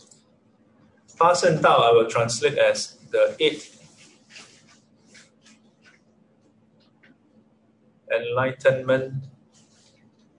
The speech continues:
path. Now, this is a bit different because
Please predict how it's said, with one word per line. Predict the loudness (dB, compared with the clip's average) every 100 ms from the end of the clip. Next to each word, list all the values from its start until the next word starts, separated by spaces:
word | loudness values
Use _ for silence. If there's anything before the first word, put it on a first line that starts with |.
| _ _ _
path. | -6 -6 -6 -16 _ _ _ _ _ _ _ _ _ _ _ _ _ _ _ _ _ _ _ _ _ _ _ 2
Now, | 2 4
this | 4 4
is | 4 2
a | 4
bit | 0
different | 0 0 2 0
because | -2 0 2 2 -2